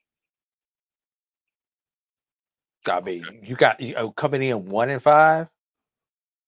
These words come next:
Speaker 2: Yeah.
Speaker 1: against an
Speaker 2: Unbeaten.
Speaker 1: what was they, six and oh, seven and oh
Speaker 2: Yeah.
Speaker 1: team. Yeah.
Speaker 2: Yeah.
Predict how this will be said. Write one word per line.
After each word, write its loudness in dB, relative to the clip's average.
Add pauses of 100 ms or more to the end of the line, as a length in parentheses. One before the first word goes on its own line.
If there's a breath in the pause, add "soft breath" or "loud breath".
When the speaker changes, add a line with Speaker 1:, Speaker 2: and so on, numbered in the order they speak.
(340)
Speaker 2:
Yeah. 2
Speaker 1:
against -4 (120)
an -4 (400)
Speaker 2:
Unbeaten. -12
Speaker 1:
what 2
was -4
they, -4
six -6
and 0
oh, 2 (160)
seven -4
and -10
oh 0 (320)
Speaker 2:
Yeah. -12 (1040)
Speaker 1:
team. -4 (400)
Yeah. 0
Speaker 2:
Yeah. -4